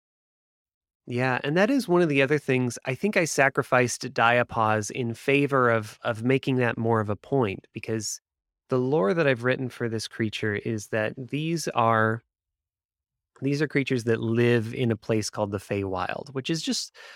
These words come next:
kind of an amalgamation of a lot of different cultures talking about the other world or the underworld or the mirror world. Alice's Adventures in Wonderland is, is a good example. It's, it's a world that's slightly askew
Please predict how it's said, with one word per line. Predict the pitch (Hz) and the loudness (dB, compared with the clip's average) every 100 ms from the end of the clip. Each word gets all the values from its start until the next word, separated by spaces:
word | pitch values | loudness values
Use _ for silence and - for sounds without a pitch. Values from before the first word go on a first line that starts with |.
| - | -14
kind | - 220 | -2 0
of | 190 | 2
an | 156 | 2
amalgamation | 131 123 131 131 120 120 - 120 110 | 2 4 4 4 2 2 2 0 2
of | 104 98 - - _ _ - | 0 -2 -10 -20 _ _ -6
a | |
lot | 143 147 220 | 2 4 4
of | 180 | 2
different | 139 - 120 | -2 -4 -6
cultures | - 123 - 110 | -6 -6 -4 -6
talking | - 123 123 | -4 -2 0
about | 113 107 | 2 0
the | - 131 | 0 -4
other | 131 120 107 | 0 0 0
world | 101 90 90 90 | 0 -2 -4 -6
or | 120 107 | -2 -2
the | 104 110 | -2 -4
underworld | 127 127 117 104 104 95 92 90 107 | -2 0 2 0 0 0 0 -4 -6
or | 117 107 104 101 | -2 0 0 0
the | 123 | 0
mirror | 123 127 127 127 113 | 0 2 4 4 2
world. | 98 98 92 90 90 - _ - | 0 -2 -2 -2 -6 -12 _ -6
Alice's | 135 151 131 120 | -2 -2 -2 -2
Adventures | 113 117 113 107 | -2 -2 -4 -4
in | 110 | -2
Wonderland | 117 180 117 98 92 95 | 0 0 0 -2 -4 -6
is, | 131 151 | -8 -10
is | - 196 | -10 -6
a | 208 | -6
good | - 233 | -6 -6
example. | 196 185 165 143 95 | -4 -2 -2 -2 -6
It's, | 104 - - - - | -8 -10 -14 -14 -14
it's | 135 143 | -8 -6
a | |
world | 147 180 175 151 | -4 -2 -2 0
that's | 160 - | -4 -4
slightly | - 151 160 - 156 | -4 0 0 0 -2
askew | 139 - - 151 156 175 190 | -2 -4 -8 -6 -4 -4 -8